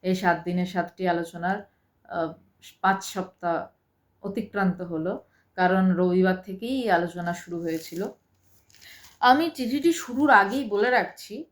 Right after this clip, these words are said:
আমি normally যেটা, আহ, মানে করা হয়ে থাকে আমার জীবনে, কোনো আলোচনার আগে আমি যে সেই জিনিসটা পড়ি বা কিছু সেটা নহ-, নয়। মানে কেন পড়ি না? তাহলে বুদ্ধি দিয়ে আলোচনা হবে।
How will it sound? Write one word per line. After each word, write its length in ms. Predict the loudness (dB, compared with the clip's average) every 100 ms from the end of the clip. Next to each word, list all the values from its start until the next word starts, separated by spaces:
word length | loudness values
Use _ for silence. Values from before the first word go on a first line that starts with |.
| _
আমি 240 | 0 0
normally 760 | 0 2 2 2 2 0 -4 -8 -14 -18
যেটা, 460 | -6 -4 2 2 2
আহ, 540 | -2 -8 _ -16 -14 -14 _ _ _ -6
মানে 220 | -6 -6
করা 320 | -2 4 4
হয়ে 320 | 4 -2 -4
থাকে 260 | -4 -8 -6
আমার 280 | -4 -6 -8
জীবনে, 420 | -10 -10 -12 -12 _ _ _
কোনো 180 | -2 4
আলোচনার 560 | 6 6 4 -2 0 2
আগে 260 | 0 -2 -6 _ _ _ -6
আমি 300 | -4 -4 -4
যে 120 | -6
সেই 320 | -4 -6 -6
জিনিসটা 400 | -6 -6 -6 -8
পড়ি 440 | -10 -8 -6 -2 2
বা 120 | 2
কিছু 300 | 2 -8 -10
সেটা 340 | -6 -4 -2
নহ-, 260 | -2 -2 -4 -2
নয়। 320 | 0 0 -2 -12 -6
মানে 400 | -4 -2 -6 -8 -4
কেন 240 | -2 0 -2
পড়ি 260 | -2 0 0
না? 140 | -2
তাহলে 540 | 4 4 4 2 0 -2 -8 -20 _ _
বুদ্ধি 420 | -4 -4 0 4 6
দিয়ে 200 | 6 4
আলোচনা 440 | 4 0 -6 -10
হবে। 340 | -10 -12 -14